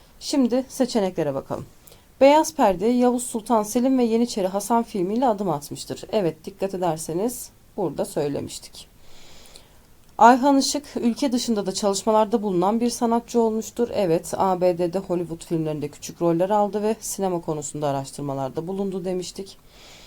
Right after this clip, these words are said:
Ayhan Işık'ın Yeşilçam'da taçsız kral, kral olarak da anıldığı bilinmektedir. Evet, yine bunu söylemiştik. Oyunculuk dışında başka sektörlerde de çalışma hayatında rol almıştır.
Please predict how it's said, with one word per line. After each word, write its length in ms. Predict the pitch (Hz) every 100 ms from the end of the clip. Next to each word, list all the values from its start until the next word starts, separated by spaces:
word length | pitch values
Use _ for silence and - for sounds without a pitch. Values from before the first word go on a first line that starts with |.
| - - -
Ayhan 340 | 214 247 269
Işık'ın 340 | 262 - 269 269
Yeşilçam'da 580 | 262 269 240 254 233 240
taçsız 480 | 247 226 - 247
kral, 380 | - 226 202 208 - -
kral 280 | 196 196 196
olarak 440 | 196 202 208 208
da 140 | 180 -
anıldığı 460 | 170 165 156 143
bilinmektedir. 840 | 156 165 185 196 - 214 208 208 -
Evet, 460 | 180 151 151 - -
yine 220 | 165 151
bunu 120 | 143
söylemiştik. 920 | 139 - 143 156 196 208 - 190 - - - - - - - - - -
Oyunculuk 500 | - 233 247 277 311
dışında 340 | 277 - 269 240
başka 280 | 247 247 262
sektörlerde 680 | 262 247 240 220 214 208
de 80 | 233
çalışma 440 | - 233 233 254 247
hayatında 520 | 226 185 180 208 254
rol 160 | 220
almıştır. 640 | 202 160 151 - - 277